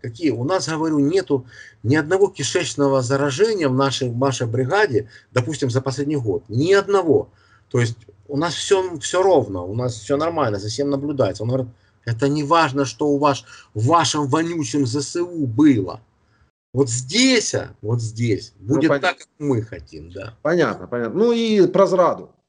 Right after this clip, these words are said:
Speaker 2: <clears throat> Зрада, капитуляция, всё такое. Щас есть зрада, капитуляция?
Speaker 1: Да хрен его знает. Не знаю, как стояли так пацаны, как с кем не созванивался с фронтовиков.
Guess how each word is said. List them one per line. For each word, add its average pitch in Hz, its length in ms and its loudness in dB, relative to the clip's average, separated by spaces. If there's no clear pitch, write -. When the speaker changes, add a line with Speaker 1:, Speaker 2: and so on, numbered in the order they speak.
Speaker 2:
<clears throat> - 160 -10
Зрада, 156 520 0
капитуляция, 127 680 -6
всё 92 160 -20
такое. 101 420 -10
Щас 156 240 -4
есть 214 200 0
зрада, 165 300 2
капитуляция? 101 760 -10
Speaker 1:
Да 117 220 0
хрен 113 340 2
его 98 200 -2
знает. 92 460 -6
Не 104 200 -4
знаю, 110 380 0
как 110 180 -4
стояли 107 400 2
так 104 180 -10
пацаны, 98 460 -8
как 98 140 -10
с - 80 -14
кем 107 180 0
не 101 60 -2
созванивался 110 600 -6
с - 80 -14
фронтовиков. 95 680 -8